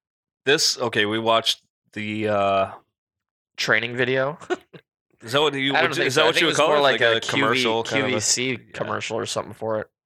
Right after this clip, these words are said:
Speaker 1: And what did it, what do they do? I, so I was gonna ask you the question to go back.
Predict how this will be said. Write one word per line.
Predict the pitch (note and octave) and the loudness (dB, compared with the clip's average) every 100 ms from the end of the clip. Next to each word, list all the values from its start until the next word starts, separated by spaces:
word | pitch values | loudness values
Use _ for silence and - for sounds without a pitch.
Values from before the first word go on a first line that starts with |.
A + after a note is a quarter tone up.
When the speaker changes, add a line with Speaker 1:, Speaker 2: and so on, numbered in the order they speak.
| _ | _
Speaker 1:
And | - A2+ A2 G#2+ - _ _ _ _ | -2 0 0 -4 -12 _ _ _ _
what | - A2 D#3 | -8 -2 0
did | D#3+ | 0
it, | C#3 | -2
what | B2+ D3+ | 0 0
do | F#3+ | 0
they | F3+ D#3+ | 0 0
do? | C#3+ D#3 B2 | 0 0 0
I, | B2+ C#3+ - | -2 -4 -6
so | - C#3+ C3 | -6 -2 0
I | B2 | 0
was | D3+ D#3 | 0 -2
gonna | C3+ B2 | 0 0
ask | B2 - | 0 -2
you | A2 | -8
the | G#2 | -6
question | B2 A#2 G2+ | -4 -4 -6
to | G2+ | -8
go | F#2+ F2+ | -10 -8
back. | A2+ A#2+ G2 - | -2 -2 -2 -6